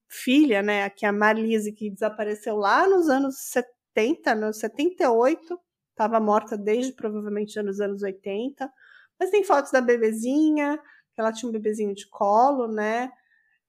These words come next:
É, existem retratos falados da criança ainda não identificada, que é a filha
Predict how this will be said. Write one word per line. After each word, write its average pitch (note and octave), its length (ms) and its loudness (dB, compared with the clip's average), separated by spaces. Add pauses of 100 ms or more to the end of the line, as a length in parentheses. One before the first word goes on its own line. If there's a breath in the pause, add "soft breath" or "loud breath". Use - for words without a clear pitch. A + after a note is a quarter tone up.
(120)
É, G3+ 440 -4
existem C4 540 0
retratos C#4 720 4
falados A#3+ 520 6
da A#3 140 4
criança A#3+ 400 -2
ainda A#3 220 0
não A#3 240 2
identificada, A#3+ 720 0
que A3+ 200 -6
é A3+ 60 4
a A3+ 260 0
filha F#4+ 600 4